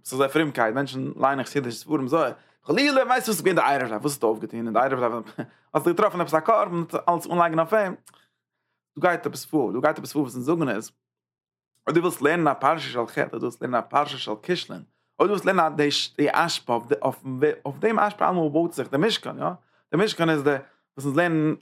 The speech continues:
א פרשה צוריק, א פרשה שפעטער. דער משכן, דאס איז דער ארמון, וואס דער מלך בויט אויף דעם אשפה פון דער עגל.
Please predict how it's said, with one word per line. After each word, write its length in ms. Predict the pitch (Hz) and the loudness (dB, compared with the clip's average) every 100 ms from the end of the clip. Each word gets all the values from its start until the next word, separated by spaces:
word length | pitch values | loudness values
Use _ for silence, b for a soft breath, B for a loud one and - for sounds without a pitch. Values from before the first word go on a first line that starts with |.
| - | -6
א 40 | |
פרשה 260 | 156 156 147 | 0 0 0
צוריק, 260 | 175 170 | 0 0
א 100 | 156 | 0
פרשה 260 | 147 160 143 | 2 0 -2
שפעטער. 400 | - 190 190 - | -4 -2 -2 -4
דער 80 | 147 | 0
משכן, 280 | 220 - 208 | 0 0 0
דאס 160 | 214 | 0
איז 80 | 208 | 2
דער 200 | 175 165 160 b b b b - | 2 0 -2 b b b b 0
ארמון, 460 | 208 254 220 160 147 | 2 2 2 2 2
וואס 140 | 147 | 0
דער 100 | 151 | 2
מלך 280 | 180 214 180 | 2 2 0
בויט 300 | 151 220 214 | 2 2 2
אויף 120 | 170 | -2
דעם 120 | 175 | 0
אשפה 240 | 208 - 165 | 0 -2 -8
פון 140 | 185 | -4
דער 120 | 156 | 0
עגל. 260 | 165 143 | 0 0